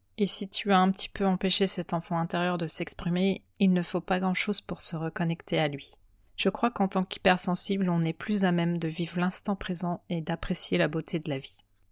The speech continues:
Il est nécessaire pour ça de prendre un petit peu de recul sur cette sensibilité qui nous caractérise pour arrêter de la considérer comme un problème.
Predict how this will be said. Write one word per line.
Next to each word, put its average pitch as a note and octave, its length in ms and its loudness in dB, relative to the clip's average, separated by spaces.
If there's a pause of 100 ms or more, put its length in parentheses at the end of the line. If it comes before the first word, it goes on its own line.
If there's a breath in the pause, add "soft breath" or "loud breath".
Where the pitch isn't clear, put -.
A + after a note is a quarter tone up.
(120)
Il G3 220 2
est G#3 60 6
nécessaire G#3+ 540 2
pour F#3+ 200 -2
ça A3+ 160 2
de F#3+ 100 0
prendre F3+ 360 -2
un F3 80 -2
petit - 180 -10
peu A3 140 0
de G#3 60 6
recul G3 400 2
sur - 200 0
cette E3+ 200 0
sensibilité F3 680 2
qui F#3 160 -2
nous E3+ 120 2
caractérise F3 760 0
pour E3+ 240 -4
arrêter F3 340 2
de F#3 80 0
la E3+ 80 2
considérer E3 580 -2
comme E3 200 0
un D#3+ 60 -2
problème. C#3+ 420 -6